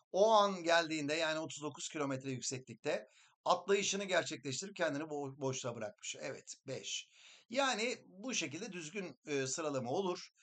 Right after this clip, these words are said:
Yani baştan ne demişti? Üçüncü olur demişti. Üç, üçüncü olurmuş. Yani cevap Ceyhan. Cevap C. Üçüncü tema, tematik deneme üç ve soru on beş. Parçada aşağıdakilerden hangisi yoktur şeklinde bir soru kökü. Kediler avcılık yetenekleri, çev-, çeviklikleriyle bilinen hayvanlardır.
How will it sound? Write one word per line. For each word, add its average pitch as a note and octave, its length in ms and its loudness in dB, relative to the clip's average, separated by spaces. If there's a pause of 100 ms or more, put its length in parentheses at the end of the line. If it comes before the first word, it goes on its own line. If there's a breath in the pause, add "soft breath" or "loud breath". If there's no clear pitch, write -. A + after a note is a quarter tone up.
(260 soft breath)
Yani A3+ 360 0
baştan A3 460 0
ne A3+ 100 -4
demişti? D3+ 320 -2
Üçüncü A3 420 -4
olur F3 280 0
demişti. B2 560 -6
Üç, C#4 240 -4
üçüncü C4+ 360 -6
olurmuş. G#3+ 440 -6
Yani C#4 280 0
cevap C4+ 260 4
Ceyhan. G3+ 400 0
Cevap C#3+ 300 0
C. B3 120 2 (1200)
Üçüncü A#3+ 380 -4
tema, F#3 300 2
tematik F3+ 360 -2
deneme F3+ 240 -2
üç G3 300 0
ve F#3+ 100 -2
soru G#3 220 2
on A3 240 2
beş. C3 240 -2 (280)
Parçada A3+ 360 2
aşağıdakilerden A3 560 0
hangisi B3 360 -2
yoktur A#3+ 280 -4
şeklinde E3+ 340 -6
bir C#3+ 120 -4
soru C3 240 -4
kökü. C#3 300 -10
Kediler F#3+ 600 0
avcılık C#3+ 440 -4
yetenekleri, C#3+ 480 -6
çev-, C#3+ 320 -6 (120)
çeviklikleriyle C#3+ 760 -4
bilinen C#3+ 280 -2
hayvanlardır. D3 760 0